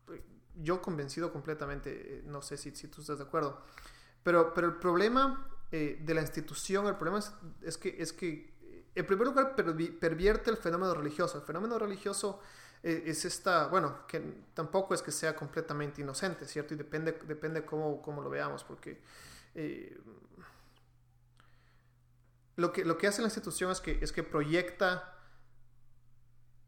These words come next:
es que usa este fenómeno religioso para proyectarse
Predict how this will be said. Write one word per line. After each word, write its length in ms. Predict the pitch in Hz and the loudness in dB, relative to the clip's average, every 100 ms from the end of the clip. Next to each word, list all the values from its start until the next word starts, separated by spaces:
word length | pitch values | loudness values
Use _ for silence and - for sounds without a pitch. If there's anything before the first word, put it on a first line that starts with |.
| - - | -20 -8
es 120 | 160 | -4
que 120 | - | 0
usa 240 | 196 233 262 | 2 4 2
este 200 | - 214 | 2 0
fenómeno 440 | 202 170 185 196 | 2 2 2 2
religioso 540 | 180 160 156 190 202 - | 2 0 0 0 0 4
para 280 | 156 151 | 4 4
proyectarse 960 | 160 165 170 165 - 156 156 - 151 | 4 4 4 0 4 6 6 2 0